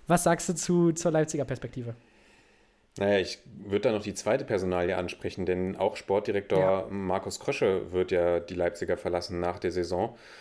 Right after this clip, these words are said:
Speaker 2: Vertrag wird in beiderseitigem Einvernehmen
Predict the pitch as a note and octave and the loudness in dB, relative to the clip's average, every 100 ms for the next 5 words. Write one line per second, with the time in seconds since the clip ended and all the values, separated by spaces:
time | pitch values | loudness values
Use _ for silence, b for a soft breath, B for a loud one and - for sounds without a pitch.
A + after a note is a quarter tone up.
0 | B B B B - F#2+ - G2 G#2 - | B B B B -6 -6 -2 -2 -2 0
1 | G2+ - G2+ G2 G2 F#2+ - - F#2+ F2+ | -2 0 -2 -2 -4 -10 -20 -20 -6 -2
2 | G#2+ G2+ G2 G2 F#2+ G2 F2+ A2+ G#2+ F#2+ | 0 2 0 0 -2 -2 -4 -4 -4 0
3 | G2 G2+ G2 | 0 0 -2